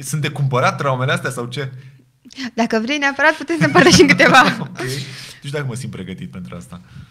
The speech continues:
Speaker 2: E în regulă.
Speaker 1: A, e în regulă să nu mă simt pregătit.
Speaker 2: Este în regulă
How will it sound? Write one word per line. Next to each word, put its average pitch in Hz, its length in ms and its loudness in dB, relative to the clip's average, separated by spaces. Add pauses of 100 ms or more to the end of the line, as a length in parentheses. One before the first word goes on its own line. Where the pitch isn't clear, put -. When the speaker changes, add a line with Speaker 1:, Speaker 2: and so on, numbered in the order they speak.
(120)
Speaker 2:
E 294 160 -2
în 302 60 2
regulă. 190 400 -2 (380)
Speaker 1:
A, 117 140 -10
e 123 180 -4
în 131 60 0
regulă 190 240 0
să 135 100 -2
nu 165 60 0
mă 151 80 -2
simt 143 200 -4
pregătit. 127 540 -4
Speaker 2:
Este 247 260 -6
în 254 120 -4
regulă 277 360 -2